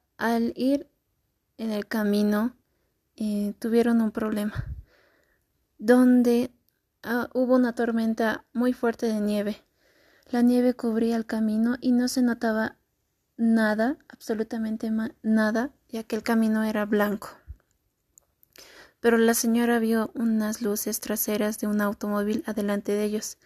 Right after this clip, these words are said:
donde los siguieron. Y al final de todo, em, la señora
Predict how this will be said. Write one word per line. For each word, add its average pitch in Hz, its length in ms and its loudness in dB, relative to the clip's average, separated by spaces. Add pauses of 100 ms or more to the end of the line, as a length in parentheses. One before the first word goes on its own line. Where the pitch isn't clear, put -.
(640)
donde 233 260 4
los 220 160 2
siguieron. 220 720 0 (240)
Y 247 80 4
al 240 80 4
final 262 340 6
de 294 100 6
todo, 269 400 4 (500)
em, 214 500 2 (500)
la 226 380 2
señora 233 680 2